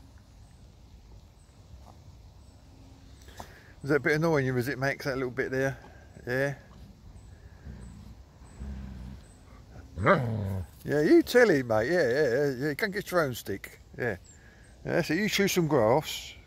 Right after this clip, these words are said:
Good idea. Yeah. And I'll chew that stick. Better idea. He's got his paw in it in case he nicks it.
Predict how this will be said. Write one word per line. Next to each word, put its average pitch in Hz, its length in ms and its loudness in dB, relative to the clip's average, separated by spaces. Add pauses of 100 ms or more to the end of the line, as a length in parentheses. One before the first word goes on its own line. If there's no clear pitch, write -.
Good 170 160 2
idea. 127 540 0 (260)
Yeah. 113 220 -4 (360)
And 117 80 -2
I'll 120 60 -2
chew 123 220 -2
that 117 100 -4
stick. - 420 -8 (1200)
Better 117 340 4
idea. 95 400 -4 (560)
He's 87 80 -4
got 180 120 -2
his 82 100 -4
paw 107 360 4
in 104 60 -2
it 135 40 0
in 135 60 -8
case 113 180 -6
he 110 80 -4
nicks 85 300 -4
it. 143 160 -2